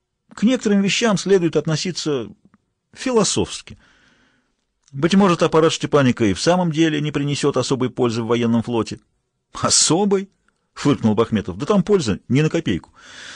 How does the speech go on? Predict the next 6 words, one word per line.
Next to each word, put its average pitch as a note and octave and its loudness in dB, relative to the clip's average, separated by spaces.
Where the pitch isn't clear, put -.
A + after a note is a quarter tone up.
Бестужев G2+ -4
невозмутимо F#2+ 0
продолжал. F2+ -2
"С F2 -6
другой G3 0
стороны, G#3 2